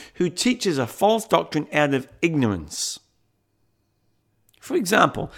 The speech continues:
in Acts chapter eighteen, Apollos mistakenly taught the message and the baptism of John.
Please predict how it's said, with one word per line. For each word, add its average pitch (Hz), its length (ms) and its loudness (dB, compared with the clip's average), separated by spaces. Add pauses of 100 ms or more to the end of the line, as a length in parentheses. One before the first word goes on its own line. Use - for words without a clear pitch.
(120)
in 175 140 2
Acts 254 240 2
chapter 175 380 0
eighteen, 143 420 -2 (260)
Apollos - 540 0
mistakenly 208 680 0
taught 175 280 -2
the 127 60 -2
message 117 580 -4 (260)
and 160 720 6
the 135 80 2
baptism 123 580 -4
of 101 140 -6
John. 101 420 0